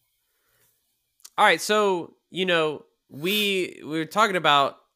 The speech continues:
a lot of what we liked and disliked about this season, and I think originally where we're at is that, you know, we got, we ha-, we have two different, we have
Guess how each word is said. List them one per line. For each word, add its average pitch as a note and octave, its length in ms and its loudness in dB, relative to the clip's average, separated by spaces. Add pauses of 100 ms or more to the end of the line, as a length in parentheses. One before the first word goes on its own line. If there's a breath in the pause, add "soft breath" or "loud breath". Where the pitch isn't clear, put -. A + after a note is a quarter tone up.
a C#3 120 0
lot C3+ 540 2 (160)
of A#2+ 440 -4 (560)
what C#3 240 -2
we C#3 120 -2
liked C3+ 400 -2
and A2 120 -8
disliked A#2 400 -4
about G2 360 -4
this G#2 140 -10
season, G2+ 480 -10
and F2+ 180 -10 (1160)
I C3+ 120 2
think G#3 320 0
originally F3 500 0
where D3 180 -2
we're C3+ 120 -2
at A#2+ 220 0
is A#2+ 140 -8
that, C3 120 -12
you C#3 120 -8
know, B2+ 140 0
we C3+ 160 -6
got, D3+ 380 2 (320)
we C#3+ 200 -10
ha-, D3 240 0
we D3 120 -6
have D3 200 0
two F3 200 -8
different, D3+ 420 -6 (1040)
we B2 80 -4
have B2+ 240 2